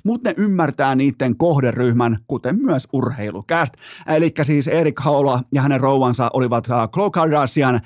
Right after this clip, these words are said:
ja Blink, äh, yksi kasi kakkosen rumpali Travis Barkeri. Todella tyylikäs kokonaisuus ja erittäin hienosti oli vielä haulalle laitettu kaikki tatuoinnit kohille ja koko kroppa tatuoitu ja kaikki se viimeisen päälle, joten, mut se pitää muistaa, että tää on vasta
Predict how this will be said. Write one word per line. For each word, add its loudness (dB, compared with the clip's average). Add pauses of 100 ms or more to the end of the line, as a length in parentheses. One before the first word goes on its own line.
(220)
ja -4
Blink, 0
äh, -4
yksi -6
kasi -8
kakkosen -2
rumpali 0
Travis -2
Barkeri. -2 (220)
Todella 0
tyylikäs 0
kokonaisuus -2
ja -2 (500)
erittäin -2
hienosti 0
oli 0
vielä 0
haulalle 0
laitettu -2
kaikki -2
tatuoinnit 0
kohille 0
ja -2
koko -4
kroppa -2
tatuoitu -2
ja -2
kaikki -2
se -4
viimeisen -2
päälle, 0
joten, -4 (280)
mut -2 (100)
se -2
pitää 0
muistaa, 0
että -2
tää 2
on -2
vasta 0